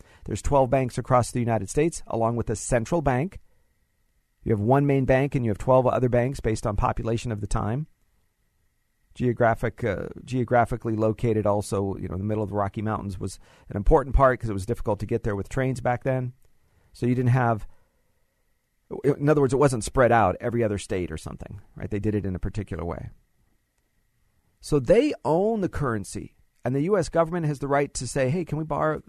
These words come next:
can we borrow money from the Federal Reserve? Can we give us money?" So insurance companies have been around, so have banks. Now think about it. You don't walk into a bank and give the security guard a dollar.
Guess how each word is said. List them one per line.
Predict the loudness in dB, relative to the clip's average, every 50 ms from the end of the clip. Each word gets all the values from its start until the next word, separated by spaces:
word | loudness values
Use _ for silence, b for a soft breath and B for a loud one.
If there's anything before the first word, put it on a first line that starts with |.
| -16 -10
can | -8 -6
we | -4 -2
borrow | 2 2 4 6 4 4 2
money | 0 -2 -6 -6
from | -6 -6 -8
the | -6
Federal | -6 -6 -6 -6 -4
Reserve? | -6 -4 -4 -6 -6 B B B B -8
Can | -4 -4
we | -2 -2
give | -2 -2 0 0
us | -2 -2 -4
money?" | -6 -6 -6 -8 -10 -12 _ _ _ _ _ _ _ _ _ _ _ _ _ _ b b b b b b
So | -6 -2 0 0
insurance | 0 0 -2 -2 -2 -2 -2 0
companies | 0 0 2 2 2 2
have | 0 -2
been | 0 0 0
around, | 2 2 2 2 2 0 0 -2 -4 -8 -14 _ _ _ _ _
so | -4 0 0 0
have | 2 2
banks. | 0 0 0 -2 -4 -6 -10 -16 -20 -20 -20 -20 -20 -20 -20 _ _ _ _ _ _ _ _ -8 -6
Now | -6
think | -4 -4 -4 -2 -2
about | -2 -2 -4
it. | -4 -4
You | -4 -2
don't | -2 -4 -4
walk | -2 -2 -2 -2 -2 -2
into | 0 0 0
a | 2
bank | 2 2 0 0 -2 -4 -6
and | -6 -6
give | -4 -4
the | -4
security | -6 -6 -8 -6 -4 -4 -2 0
guard | 0 0 0
a | 0
dollar. | 0 0 0 0 -2 -4 -6 -8